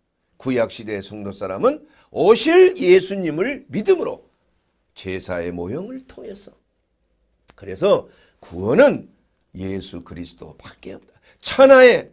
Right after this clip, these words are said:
구원받을 이름을, 다른 이름을 주신 적이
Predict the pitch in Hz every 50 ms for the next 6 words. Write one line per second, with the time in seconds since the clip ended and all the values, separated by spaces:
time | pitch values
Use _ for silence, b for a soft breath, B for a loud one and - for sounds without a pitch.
0 | _ _ _ _ _ _ _ _ _ - 151 180 214 240 262 262 262 254 233 214
1 | 226 240 247 240 240 - 190 202 196 214 214 233 254 208 147 - _ _ _ _
2 | - - 139 175 220 294 311 311 311 233 220 226 247 240 226 247 311 359 359 349
3 | - - _ _ - 202 196 277 262 254 240 226 220 214 302 349 349 349 -